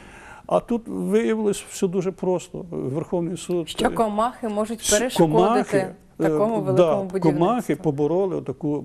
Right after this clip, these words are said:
Speaker 1: потужну трасу за європейські кошти. Вже проект був затверджений, гроші вже були передбачені на цей. Тому я через що говорю, що, е, даної, е, траси, а, даного автобану, е,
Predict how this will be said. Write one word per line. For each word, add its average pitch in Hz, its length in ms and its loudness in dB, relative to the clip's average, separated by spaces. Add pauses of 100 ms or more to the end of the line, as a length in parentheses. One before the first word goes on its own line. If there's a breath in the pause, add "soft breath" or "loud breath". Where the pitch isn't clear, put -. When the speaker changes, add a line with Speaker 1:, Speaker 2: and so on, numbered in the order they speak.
(160)
Speaker 1:
потужну 151 600 0
трасу 175 440 0
за 131 100 -2
європейські 139 680 -2
кошти. 151 440 -2
Вже 131 180 0
проект 156 380 0
був 117 160 -6
затверджений, 131 580 -6 (120)
гроші 156 320 -2
вже 139 140 -2
були 143 260 -4
передбачені 123 680 -6
на 120 160 -10 (100)
цей. 247 260 -6 (680 loud breath)
Тому 165 460 0
я 160 260 0
через 143 260 -6
що 170 240 -2
говорю, 135 340 -2
що, 139 220 -6 (460 loud breath)
е, 127 140 -4 (280)
даної, 143 520 0 (180)
е, - 20 -6 (280)
траси, 185 460 0
а, 156 180 2
даного 143 460 0
автобану, 127 800 -2 (120)
е, 135 160 -10